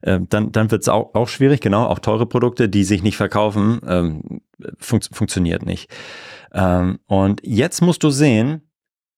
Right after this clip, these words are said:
wann kann es sein, dass es sich nicht lohnt, bei günstigen Produkten Werbung zu schalten? Dann, wenn für die Targets, für die du die Werbung ausspielst,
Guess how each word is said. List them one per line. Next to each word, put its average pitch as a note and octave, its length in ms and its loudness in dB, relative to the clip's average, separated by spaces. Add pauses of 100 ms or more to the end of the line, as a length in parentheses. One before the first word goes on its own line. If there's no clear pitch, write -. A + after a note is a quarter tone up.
(580)
wann B2+ 380 -4
kann D#3+ 180 2
es D3 160 2
sein, A2 280 2
dass G#2+ 160 0
es G#2+ 120 0
sich - 300 -2
nicht B2 480 2
lohnt, A#2 520 2
bei G2 240 2
günstigen A2+ 760 -2
Produkten A2 720 -2
Werbung G2+ 440 0
zu - 160 -6
schalten? D#2 420 -4
Dann, B2+ 520 0 (200)
wenn A#2 320 0
für A#2 180 2
die G2 200 -2
Targets, B2+ 720 -2 (100)
für - 160 -8
die A#2 120 2
du A2 100 4
die G2+ 140 2
Werbung G#2+ 260 2
ausspielst, A#2+ 880 0